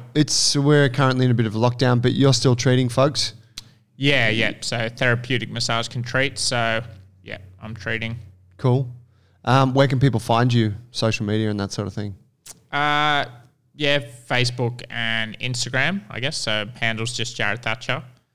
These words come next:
Speaker 2: Um, they're the best places. I'm not overly active on social media, but yeah, respond to messages usually within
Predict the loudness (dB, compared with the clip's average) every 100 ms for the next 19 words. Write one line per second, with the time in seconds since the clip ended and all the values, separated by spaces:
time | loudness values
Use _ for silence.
0 | _ _ _ _ _ -6 -2 0 -2 -4
1 | -10 -2 0 2 0 0 0 0 -4 -6
2 | -2 -2 -2 -8 -4 0 2 4 2 2
3 | -2 -4 -6 -10 _ _ _ -10 -6 -6
4 | -6 -4 -4 -4 -2 0 0 -2 -6 -4
5 | -2 -2 -8 _ _ _ -6 -6 -6 -8
6 | -8 -6 -6 -4 -6 -6 -8 -6 -8 -12
7 | _ -16 -12 -10 -10 -10 -10